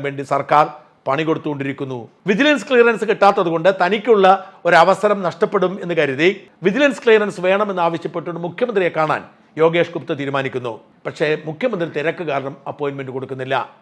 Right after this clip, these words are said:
പലതവണ മുഖ്യമന്ത്രിയെ കാണാൻ ശ്രമിച്ചു, നടക്കുന്നില്ല. ചീഫ് സെക്രട്ടറിയെ വിളിച്ചു, ചീഫ് സെക്രട്ടറി വഴങ്ങുന്നില്ല. ഒടുവിൽ സംസ്ഥാനത്തെ ഏറ്റവും മുതിർന്ന പോലീസ് ഓഫീസർ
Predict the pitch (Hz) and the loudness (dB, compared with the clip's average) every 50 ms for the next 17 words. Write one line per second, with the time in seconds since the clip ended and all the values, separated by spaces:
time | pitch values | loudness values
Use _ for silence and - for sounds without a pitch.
0 | _ _ _ _ _ - 151 170 214 240 226 190 175 175 170 160 143 135 - 170 | _ _ _ _ _ 4 6 6 8 6 6 4 4 2 0 -4 -6 -6 -6 -6
1 | 160 156 160 160 151 147 151 151 160 160 - - 156 151 147 - 156 151 147 - | -4 -4 -4 -4 -4 -2 -4 -4 -4 -4 -6 -6 -8 -8 -8 -10 -10 -12 -12 -14
2 | _ _ 131 123 127 - - 156 147 151 151 160 160 185 - - - _ _ _ | _ _ -12 -10 -8 -6 -6 -4 -2 2 4 4 4 4 2 -4 -16 _ _ _
3 | _ _ _ _ - 226 269 233 196 247 180 196 196 156 185 175 135 160 156 156 | _ _ _ _ 0 0 0 4 4 4 4 4 0 0 0 0 0 -2 -4 -2
4 | 160 160 156 156 156 - - _ _ - 226 226 - 214 - - 160 156 156 147 | -2 -4 -4 -4 -6 -12 -20 _ _ -2 -2 2 2 2 0 2 -2 -2 0 0
5 | 147 147 147 156 160 160 156 160 165 170 185 214 - - - _ _ _ _ _ | 0 0 -2 -2 -4 -4 -2 2 2 2 2 0 -4 -12 -20 _ _ _ _ _
6 | - 208 254 285 254 160 143 135 147 190 - - _ _ _ _ _ _ - 208 | 6 6 6 8 6 4 0 -2 -4 -6 -10 -16 _ _ _ _ _ _ 0 0
7 | 208 226 214 - 226 214 214 214 202 - 185 175 175 175 190 180 175 165 160 156 | 0 0 2 4 4 6 6 4 2 2 2 2 2 2 0 0 0 -2 -4 -4
8 | 185 175 185 175 156 156 165 180 190 175 175 151 143 - 127 123 - - 160 | -2 -2 -2 -2 -2 -2 -2 -2 -2 -4 -4 -4 -6 -4 -6 -4 -2 0 0